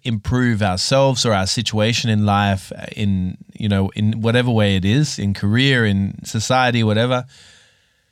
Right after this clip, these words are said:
But at the same time, why don't we just fucking appreciate it? Like, why don't at, on New Year's Eve, instead of making New Year's resolutions, we just fucking list the things that we're appreciating from the last year. And we're just like, "Fuck, that was good."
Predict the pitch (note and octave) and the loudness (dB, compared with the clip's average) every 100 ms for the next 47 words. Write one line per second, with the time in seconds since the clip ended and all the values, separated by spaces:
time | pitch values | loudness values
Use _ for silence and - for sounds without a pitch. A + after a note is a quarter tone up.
0 | _ _ _ _ - D3+ F3+ F#3 G3+ G3 | _ _ _ _ -6 -2 -2 2 2 2
1 | F#3 F3+ F3+ G3+ F#3 E3 - E3 - B2+ | 2 2 2 2 2 0 0 0 0 0
2 | - C3+ E3+ E3+ G2+ C#2 - - - _ | 2 2 2 0 -2 -4 -12 -18 -20 _
3 | - - _ _ _ A2 B2+ D3 E3+ D#3 | -20 -20 _ _ _ 0 4 4 4 2
4 | D3 B2+ A#2+ - B2+ B2+ D#3 D#3+ B2 A2+ | 0 -2 -4 -2 2 4 4 4 4 4
5 | G#2 A2 - A2+ A2 C3 A#2+ A#2 C3 D3+ | 4 2 0 -2 0 0 2 2 0 0
6 | D3 C3+ - - - - B2+ D3 C#3+ C3 | 0 -2 -8 -20 -14 -2 2 4 4 2
7 | A#2 A2+ G2 F#2 - F2+ A2+ - - - | 2 2 2 0 -2 -2 -2 -6 -18 -20
8 | - - B2 C#3+ D3 - - C3 B2 A2 | -14 -2 2 2 2 0 0 0 2 2
9 | C3 - A#2+ G#2+ A#2 G2+ A2 G#2+ G2+ - | 2 0 -2 -2 0 0 2 2 2 2
10 | A#2+ A2 A2 F#2 F2+ F2+ - F#2+ F2+ F2+ | 0 2 0 0 -2 -4 -4 -4 -2 -4
11 | - G#2 G2+ G#2 - - G#2 G2+ F2+ F#2 | -6 -6 -6 -8 -8 -2 -2 -2 -6 -8
12 | - F2 F#2 - F2+ - - - | -8 -8 -8 -10 -10 -10 -10 -12